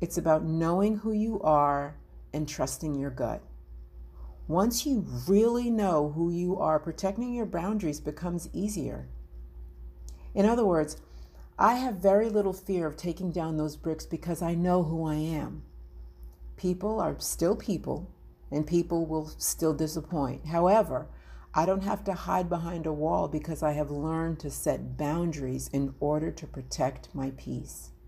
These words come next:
I can recognize a person or a situation that is not meant for me and walk away without a second thought. In fact,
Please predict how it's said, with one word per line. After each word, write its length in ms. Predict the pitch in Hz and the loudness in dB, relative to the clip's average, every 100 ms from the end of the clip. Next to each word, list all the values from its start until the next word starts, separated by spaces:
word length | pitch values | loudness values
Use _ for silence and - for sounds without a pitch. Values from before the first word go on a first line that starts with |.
| - - - - - - - - - - - | -20 -18 -18 -16 -20 -18 -20 -18 -18 -8 0
I 120 | 139 | 2
can 180 | 175 147 | 2 4
recognize 520 | 143 143 156 147 143 | 4 2 0 0 -2
a 60 | 143 | -4
person 420 | - 151 151 156 | 0 0 0 -2
or 100 | 135 | -2
a 60 | |
situation 720 | 127 156 127 139 135 135 165 143 | -2 -4 -4 0 0 0 -2 -2
that 120 | 127 | -2
is 120 | 123 | 0
not 260 | 135 135 147 | 2 2 2
meant 280 | 143 139 | 0 -2
for 140 | - 151 | -2 -2
me 360 | 151 156 170 - | 0 -2 -4 -6
and 220 | 131 127 | -4 -2
walk 260 | 127 131 | -2 -2
away 460 | 156 139 131 131 - - - | -2 0 0 -2 -6 -10 -10
without 360 | - 123 117 120 | -8 -2 -2 -2
a 60 | |
second 420 | 127 - 131 131 127 | -2 -4 -4 -4 -4
thought. 300 | 127 120 - - - - - - - - - - - | -4 -6 -8 -12 -14 -14 -16 -14 -16 -14 -14 -12 0
In 120 | 147 | 0
fact, 460 | 151 185 175 156 | 4 6 6 4